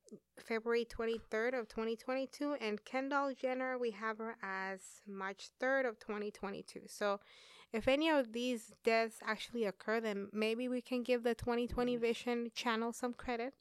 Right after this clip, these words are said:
Speaker 1: you know.
Speaker 2: Yeah. Um,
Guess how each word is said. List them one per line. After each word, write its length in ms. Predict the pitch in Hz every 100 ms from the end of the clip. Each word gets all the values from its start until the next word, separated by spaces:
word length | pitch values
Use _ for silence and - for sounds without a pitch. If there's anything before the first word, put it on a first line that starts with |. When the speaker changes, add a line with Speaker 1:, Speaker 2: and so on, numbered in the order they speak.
| -
Speaker 1:
you 80 |
know. 140 | 208 233 _ _ _ _ _ _ _ _ - _ _ -
Speaker 2:
Yeah. 480 | 151 143 135 127 123 - _ _ _ _ _ _ _
Um, 640 | 143 139 139 135 131 127